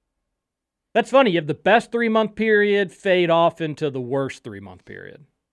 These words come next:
But I will say, Justin, while it is factual, the worst three-month, we, it, it's, we could be, it's subjective, the favorite three months. I could hear a case for, like,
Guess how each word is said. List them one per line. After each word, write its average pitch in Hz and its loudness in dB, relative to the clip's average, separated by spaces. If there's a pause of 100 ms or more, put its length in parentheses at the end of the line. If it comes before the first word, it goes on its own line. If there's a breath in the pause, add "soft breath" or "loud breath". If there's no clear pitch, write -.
(1400)
But 175 4
I 190 10
will 254 10
say, 185 6
Justin, 147 -2
while 143 4
it 143 -2
is 165 -4
factual, 160 0
the 135 -4
worst 160 -4
three-month, 180 -2 (380 soft breath)
we, 170 -2 (100)
it, 180 -4
it's, - -6
we 165 -6
could 165 2
be, 147 -4
it's 160 -12
subjective, 156 -2
the 117 -10 (100)
favorite 117 -8
three 104 -16
months. 98 -14
I 170 2
could 180 0
hear 170 2
a 147 -2
case 147 -4
for, 131 -8
like, 117 -8